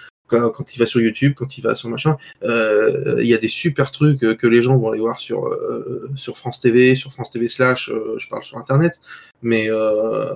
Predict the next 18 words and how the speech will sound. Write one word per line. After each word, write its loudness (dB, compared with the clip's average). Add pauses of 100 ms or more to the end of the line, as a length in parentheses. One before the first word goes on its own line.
(160)
mais -12
globalement, 4
euh, -8 (320)
c'est -10
pas 2
forcément, 2
je 2
pense, 0
une 0
habitude -2
qu'ils 0
ont 4
d'aller 0
là-dessus. 0 (260)
Donc, 2
euh, 2
évidemment, 0
euh, -2